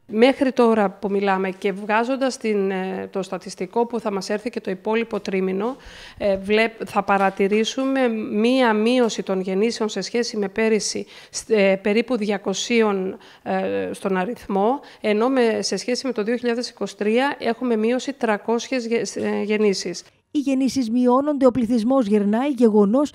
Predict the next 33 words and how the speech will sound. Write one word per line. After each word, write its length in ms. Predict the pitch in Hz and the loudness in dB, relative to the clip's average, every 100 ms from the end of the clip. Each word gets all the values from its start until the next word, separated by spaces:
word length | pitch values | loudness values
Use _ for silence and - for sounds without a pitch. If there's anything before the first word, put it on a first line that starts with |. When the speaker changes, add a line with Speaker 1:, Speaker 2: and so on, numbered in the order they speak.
| - - | -8 -6
Speaker 2:
που 100 | 294 | 0
προκαλεί 580 | 311 - 262 254 294 | 2 2 2 2 2
έντονη 360 | 311 285 220 202 | 2 4 4 4
ανησυχία 500 | 196 185 202 247 320 | 2 0 -2 0 0
και 120 | 269 | 0
προβληματισμό. 840 | 240 226 208 185 165 156 160 147 - _ 202 | 0 0 0 -2 -4 -6 -6 -8 -12 _ 0
Speaker 1:
Ο 80 | 196 | 2
Δήμος 320 | 233 269 262 | 2 2 0
των 220 | 233 202 | 2 0
Χανίων, 380 | - 185 196 226 | 2 2 4 2
γιατί 220 | 226 220 | 2 0
για 100 | 220 | 0
το 100 | 214 | 0
Δήμο 220 | 208 247 | 2 2
των 140 | 220 202 | 2 -2
Χανίων 500 | 196 190 196 185 196 - | -4 -2 -2 -4 -6 -4
μιλάμε, 600 | 220 214 208 208 240 - - - - - | 0 2 2 2 0 -2 -10 -20 -14 -4
αρχίζει 400 | 202 - 247 277 | -2 0 -2 0
να 120 | 254 | -2
παρουσιάζει 600 | 226 214 202 220 226 233 | -2 -4 0 0 0 0
μία 260 | 226 226 208 | 2 2 0
γύρανση, 840 | 208 214 214 208 208 - 294 359 - - - - | 0 0 2 0 0 -2 -2 -4 -8 -20 -18 -4
ε, 120 | 220 214 214 220 - 214 | 0 2 0 -2 -6 -6
που 180 | 240 226 | 2 6
αυτό 500 | 202 - 226 233 269 | 4 2 0 2 2
έχει 320 | - 240 240 247 | 4 2 2 -4
τις 260 | 226 - | -4 -2
επιπτώσεις 580 | 202 202 - 226 226 233 | -2 -2 0 0 0 -4
του, 120 | 247 | -4
τις 200 | 233 208 | -4 -4
κοινωνικές, 580 | - 196 196 190 233 233 | -2 -2 -2 0 -2 -2
τις 200 | 226 214 | -4 -6
οικονομικές, 840 | - 196 185 185 185 202 214 214 | -4 -2 0 -2 -2 -2 -2 -4